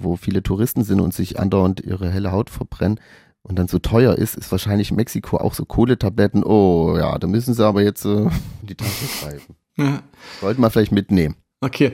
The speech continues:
Speaker 2: na, dann pass auf,
Speaker 1: Hast du
Speaker 2: ich hol,
Speaker 1: recht.
Speaker 2: dann hole ich so eine, so eine Durchfalltabletten noch und ansonsten, wie warm wird's denn eigentlich?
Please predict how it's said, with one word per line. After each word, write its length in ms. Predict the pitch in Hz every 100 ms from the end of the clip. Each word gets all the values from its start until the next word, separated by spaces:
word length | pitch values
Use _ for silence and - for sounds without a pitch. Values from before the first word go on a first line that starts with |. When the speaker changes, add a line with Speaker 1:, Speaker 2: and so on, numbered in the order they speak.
| - -
Speaker 2:
na, 80 | 151
dann 80 | 156
pass 100 | 180
auf, 80 | 156
Speaker 1:
Hast 80 | -
du 20 | -
Speaker 2:
ich 100 | 175
hol, 80 | 190
Speaker 1:
recht. 120 | 170
Speaker 2:
dann 180 | 160 156
hole 140 | 190
ich 120 | 196
so 80 | -
eine, 180 | 170 151
so 120 | 151
eine 80 | 156
Durchfalltabletten 640 | 143 180 214 208 202 196 208
noch 200 | 202 202
und 440 | - 170 170 160 -
ansonsten, 1160 | 143 147 143 - 139 180 180 - 196 190 196 190 - -
wie 140 | 156
warm 220 | 135 151 160
wird's 200 | 196 -
denn 160 | 311
eigentlich? 520 | 117 113 117 110 -